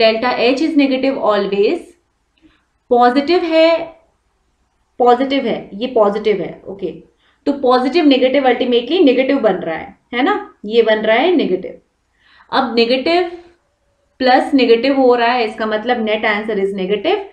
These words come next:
Delta जी negative आ रही है तो क्या हुआ? ये हमेशा spontaneous, तो ऐसा process always spontaneous होगा।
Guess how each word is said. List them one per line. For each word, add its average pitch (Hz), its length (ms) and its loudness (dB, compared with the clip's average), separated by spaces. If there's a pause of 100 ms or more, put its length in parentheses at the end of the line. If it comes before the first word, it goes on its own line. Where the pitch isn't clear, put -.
(180)
Delta 214 380 0
जी 285 200 4
negative 254 380 2
आ 247 180 2
रही 240 180 -2
है 240 80 2
तो 254 160 -6
क्या 262 160 -2
हुआ? 247 300 2
ये 233 400 -4
हमेशा 254 600 0 (360)
spontaneous, 190 920 -4 (340)
तो 220 60 -2
ऐसा 214 360 0
process 240 540 -2
always 214 1000 -2
spontaneous 196 960 -6
होगा। 165 320 -12